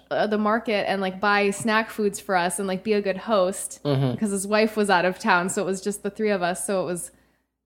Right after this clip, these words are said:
Speaker 1: very sweet, and he, uh, we had, like, uh,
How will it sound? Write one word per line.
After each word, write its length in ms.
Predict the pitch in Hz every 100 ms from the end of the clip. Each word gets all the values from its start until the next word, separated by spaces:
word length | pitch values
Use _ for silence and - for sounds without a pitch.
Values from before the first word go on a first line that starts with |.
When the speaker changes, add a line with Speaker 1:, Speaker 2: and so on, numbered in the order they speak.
| -
Speaker 1:
very 360 | 208 202 185 -
sweet, 580 | - - 170 - - - -
and 300 | 185 175 165 - _ _ _ _ _ _ _ _ -
he, 500 | 208 - 202 180 170
uh, 260 | 131 - -
we 160 | 202 202
had, 200 | 196 170
like, 280 | 151 - -
uh, 360 | - 175 165